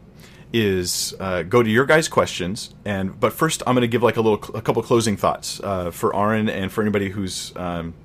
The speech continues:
interested in kind of how I would summarize all this stuff. Um, um, I have, I've only taken Aaron's, Aaron's statements and analyzed them, and analyzed them in context. I did not misrepresent him. I was very careful to not do so. But he has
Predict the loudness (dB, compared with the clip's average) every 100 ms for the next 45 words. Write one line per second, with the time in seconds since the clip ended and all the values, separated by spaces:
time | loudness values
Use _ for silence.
0 | -10 -8 -4 -4 0 2 4 4 4 2
1 | 0 0 -2 -2 -4 -4 -8 -12 -14 -20
2 | -20 -20 -20 -8 -2 -2 -2 -8 -18 -20
3 | -20 -20 -20 -20 -20 -20 -20 -20 -18 -18
4 | -20 -8 -4 -4 -6 2 6 6 4 -2
5 | -14 -2 0 4 2 2 0 0 2 2
6 | 2 0 -4 -4 0 2 2 0 -2 -4
7 | -12 -18 -20 -20 -20 -8 -4 -2 0 2
8 | 2 0 -2 -6 -6 -6 -2 0 2 2
9 | 2 0 0 -2 -2 -2 -2 -4 -10 -8
10 | -2 -2 0 0 0 -2 0 0 0 0
11 | 0 0 0 -2 -4 -2 -2 -2 -4 -2
12 | -2 -2 -6 -4 -4 -4 -8 -20 -20 -20
13 | -20 -8 0 0 0 0 0